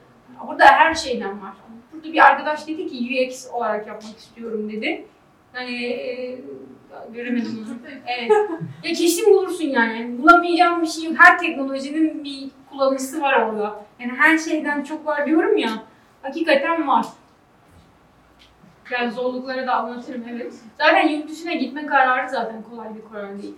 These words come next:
Şu an düşünüyorum, ben bu kararı nasıl verdim inan bilmiyorum. Hakikaten işte sıfır, sıfırsın yani. Gerçekten sıfırsın. Öyle kolay bir karar değil.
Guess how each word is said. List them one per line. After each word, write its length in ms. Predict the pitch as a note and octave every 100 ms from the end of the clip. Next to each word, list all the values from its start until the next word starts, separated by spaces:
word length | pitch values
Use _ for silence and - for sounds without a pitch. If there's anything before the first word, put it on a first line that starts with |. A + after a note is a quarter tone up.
| _
Şu 200 | - D#4+
an 160 | F4 F4
düşünüyorum, 360 | D#4+ F#4 F4+
ben 200 | C4+ D#4+
bu 80 | D#4+
kararı 300 | E4+ F4 D#4+
nasıl 240 | C#4 C#4+ D#4
verdim 240 | C4+ B3+ C4+
inan 440 | C4+ D#4 - B3+
bilmiyorum. 380 | C4+ C4 A3+ A3
Hakikaten 640 | A#3 A#3+ D#4 D#4+ D#4 D#4 - -
işte 180 | - F#4
sıfır, 460 | D#4+ D#4+ D4+ D#4 -
sıfırsın 600 | - E4+ D#4+ A#3 - G#3
yani. 220 | G3 G3 G#3+ G#3+
Gerçekten 440 | B3 A#3+ A3+ C4+
sıfırsın. 560 | C#4 C4+ - - - D#4+ - - -
Öyle 180 | E4 E4+
kolay 340 | D#4+ D#4+ E4
bir 100 | F4+
karar 400 | F4+ F#4 F4+ D#4+
değil. 300 | E4+ D#4 -